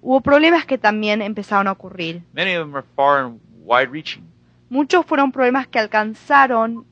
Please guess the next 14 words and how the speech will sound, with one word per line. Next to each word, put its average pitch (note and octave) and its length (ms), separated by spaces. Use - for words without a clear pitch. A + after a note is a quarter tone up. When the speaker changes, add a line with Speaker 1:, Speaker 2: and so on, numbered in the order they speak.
Speaker 1:
y, G#3 480
y G3 420
tuvieron A3 460
una A3 360
gran, A3 600
eh, F3+ 560
eh, G2 760
tuvieron G#3+ 260
una G#3+ 120
gran G#3 380
actitud G#3 600
sobre G3 360
las F#3 160
cosas. G3 440